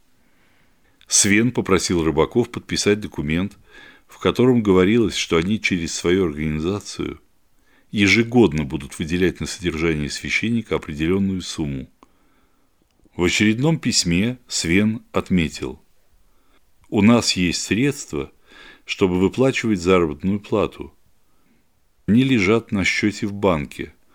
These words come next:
Пожалуйста, направьте к нам священника». На этот раз владыке пришлось ответить совершенно честно:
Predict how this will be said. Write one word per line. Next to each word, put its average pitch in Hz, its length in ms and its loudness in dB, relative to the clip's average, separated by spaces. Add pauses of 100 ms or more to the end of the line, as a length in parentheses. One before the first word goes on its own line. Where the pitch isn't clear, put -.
(240)
Пожалуйста, 117 500 4
направьте 123 480 0
к - 140 -8
нам 87 180 0
священника». 73 840 -6 (1160)
На 101 160 2
этот 160 280 0
раз 120 460 2
владыке 98 440 0
пришлось 101 460 -2
ответить 92 460 -4
совершенно 95 680 -2
честно: 76 580 -2